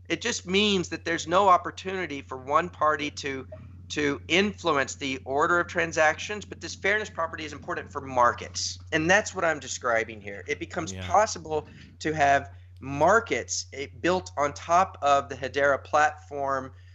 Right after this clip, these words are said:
Speaker 1: that are supported by the cryptocurrency and the smart contracts and the performance that makes it possible for things to engage other things and engage in commerce.
Speaker 2: Yeah, it's interesting. I mean, even think about some of these, uh, hedge funds that the whole business model is to just,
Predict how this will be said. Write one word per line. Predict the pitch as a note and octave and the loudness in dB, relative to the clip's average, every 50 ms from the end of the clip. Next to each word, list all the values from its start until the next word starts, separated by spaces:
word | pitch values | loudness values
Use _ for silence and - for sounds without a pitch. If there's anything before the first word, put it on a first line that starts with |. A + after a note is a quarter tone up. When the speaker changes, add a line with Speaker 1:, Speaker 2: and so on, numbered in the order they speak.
| - - - | -20 -6 -2
Speaker 1:
that | D3 D3 C#3 | 0 2 2
are | C#3 | 0
supported | - - C#3 - - - - G#3 G#3+ G#3+ G3+ G3 F3 D3+ B2+ - | -2 -4 -10 -10 -10 -6 0 2 2 4 4 2 0 -2 -2 0
by | C#3 C3+ C3+ C3+ C3+ C3 | 2 4 6 6 4 2
the | C3+ | 0
cryptocurrency | - - - G3 F#3+ - - F3 E3 - - - E3 D#3 D#3 D3+ C#3+ - - C#3+ C3+ | -6 -4 -2 -2 -2 0 0 -2 -2 -2 -4 -4 -2 -2 -2 -2 -2 -4 -6 -6 -6
and | A#2 A2+ | -6 -6
the | A2+ | -8
smart | - - D#3+ D#3+ D#3+ D#3 - | -6 -2 0 2 2 2 0
contracts | - D#3 D3 D3 - - - D3+ C#3+ C#3 C#3 - - - | -2 -4 -2 -2 -4 -2 2 4 6 6 4 2 -2 -10
and | A#2+ A2+ | -10 -12
the | G2 | -12
performance | - A2 G#2+ - - D#3 D#3 D#3 D#3 D3+ D3 C#3 - - - - - - - - - - - - - - | -14 -16 -16 -10 -4 0 2 2 4 2 0 0 -2 -4 -6 -8 -10 -14 -20 -20 -20 -20 -20 -16 -10 -10
that | E3 D3+ | -6 -2
makes | F3 G#3 A3 A3 - | 2 2 2 2 0
it | - - | -4 -2
possible | - D#3+ D#3+ D#3 - D#3 D3+ | 2 2 2 2 0 -4 -6
for | - D3+ C3+ | -4 -6 -6
things | - - - F#3 F3+ E3+ E3 D3+ - | -4 0 0 2 2 2 0 -2 -4
to | - - E3 D#3 | -6 -6 -4 -4
engage | C#3+ C3+ B2+ C#3+ C#3+ C#3+ C#3 B2+ B2+ | -4 0 2 4 4 4 4 2 0
other | C#3 C3 B2 C3 | -2 -2 -2 -6
things | A2+ F2+ - C#3 C3 B2+ B2+ B2 A#2 A2 | -8 -6 -4 -4 -2 -2 -2 -4 -4 -4
and | A#2+ A#2 | -4 -4
engage | A#2+ A2+ G#2+ A2+ A2+ A2+ G#2 A2+ | -4 -2 0 2 2 2 0 -2
in | A2+ G2+ | -6 -4
commerce. | - G#2+ G2+ G2+ G2 G2+ F#2+ F#2 - G2+ | -2 -2 -2 0 -2 -6 -8 -10 -10 -8
Speaker 2:
Yeah, | G2+ G2+ G2+ F#2 F2+ F2+ - - | -8 -8 -10 -10 -12 -12 -10 -8
it's | C3 B2 C#3 | -8 -6 -4
interesting. | C3+ D3 C3+ C#3 C3 - - A#2 | -2 -2 -2 -2 -4 -4 -4 -4
I | G#2+ | -4
mean, | G#2 G#2+ G#2+ | -2 -2 -2
even | A2+ A#2 A#2 A2+ G2+ | -4 -2 -4 -4 -4
think | - - A2+ G#2 | -4 -4 -6 -4
about | G#2+ F2 E2 G2 G2 G2 F#2+ F#2 - - - - - _ _ _ _ | -6 -6 -4 -4 -4 -2 -4 -6 -8 -10 -18 -20 -20 _ _ _ _
some | - - - B2+ A2 G#2 | -10 -6 -4 -2 -2 -2
of | G#2 G2 F2 | -4 -4 -6
these, | F#2+ F#2+ F#2+ F#2 F#2 F2 - - | -6 -6 -6 -6 -6 -6 -6 -6
uh, | G#2+ G2 F#2+ F#2 | -4 -4 -4 -4
hedge | F2 B2 B2 A2+ - | -4 -4 -4 -4 -4
funds | - - G#2+ F#2 F2+ F#2 F2 - - | -6 -6 -6 -6 -6 -6 -8 -10 -10
that | G2 F#2 E2 - | -12 -12 -10 -10
the | F#2+ F2+ | -12 -12
whole | - - G2+ F#2+ F#2 | -8 -8 -8 -8 -8
business | F2 F2 G#2+ G#2+ G#2 A#2+ G#2 F#2+ - - | -8 -8 -8 -8 -6 -6 -8 -6 -6 -8
model | G2 E2+ E2+ E2+ F2 F2+ F2+ | -8 -8 -8 -8 -8 -8 -10
is | F2 E2+ - - | -10 -10 -12 -10
to | - F#2+ F2+ | -10 -10 -10
just, | F2 - G#2+ G2 - - | -10 -10 -10 -10 -10 -12